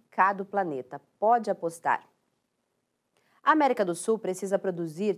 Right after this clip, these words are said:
trinta e um milhões e seiscentas mil toneladas de trigo nesta nova temporada, o que é simplesmente a segunda maior produção de todos os tempos.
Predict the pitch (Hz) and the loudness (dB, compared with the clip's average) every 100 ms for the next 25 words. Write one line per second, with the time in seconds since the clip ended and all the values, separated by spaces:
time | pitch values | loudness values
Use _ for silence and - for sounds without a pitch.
0 | - 240 320 285 220 196 180 147 147 156 | -4 -4 -2 -2 -2 -2 -2 -4 -6 -8
1 | - 170 175 165 175 190 185 185 208 262 | -12 -10 -10 -8 -8 -6 -6 -4 -4 -4
2 | 262 208 175 156 160 160 170 160 170 180 | -4 0 2 2 0 -8 -10 -6 -6 -4
3 | 170 170 165 160 160 160 170 180 175 156 | -4 -4 -2 2 2 0 -2 2 2 4
4 | 147 135 131 _ _ - 330 285 277 - | 2 -2 -10 _ _ -6 0 0 0 -2
5 | 339 381 262 202 220 233 220 226 202 226 | -2 0 -2 -2 -4 -4 -4 -4 -2 2
6 | 220 226 254 233 214 233 226 220 214 - | 2 2 2 4 2 2 -2 -2 -4 -4
7 | 214 226 190 233 _ 208 220 196 196 185 | -4 -4 -6 -8 _ 2 2 2 -4 -6
8 | 190 - 151 127 _ - - | -8 -4 -4 -4 _ -20 -20